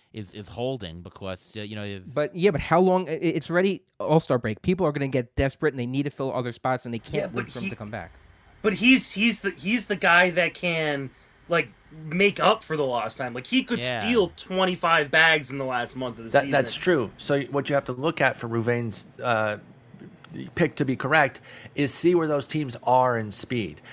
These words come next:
Speaker 4: Have they, A, found a replacement, or B, so buried that it won't matter, and then you can address it. If they're in the middle of the pack of steals, I'd say don't waste your time 'cause they're either gonna charge you an arm or a leg or they're not gonna sell Mondesi at all.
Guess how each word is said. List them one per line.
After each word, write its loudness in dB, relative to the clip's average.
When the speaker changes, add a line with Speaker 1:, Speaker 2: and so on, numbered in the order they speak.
Speaker 4:
Have 4
they, 2
A, 4
found 2
a 2
replacement, 0
or 0
B, 0
so 4
buried 2
that 4
it -2
won't 0
matter, 0
and 0
then 6
you -4
can -4
address 0
it. -6
If -6
they're 0
in 0
the -2
middle 2
of 0
the -4
pack 0
of -8
steals, -2
I'd 2
say 2
don't 2
waste 0
your -2
time 2
'cause -6
they're -2
either -2
gonna -4
charge -4
you -2
an -4
arm 0
or 2
a 2
leg 0
or -2
they're -2
not -2
gonna -6
sell -2
Mondesi -2
at -2
all. -2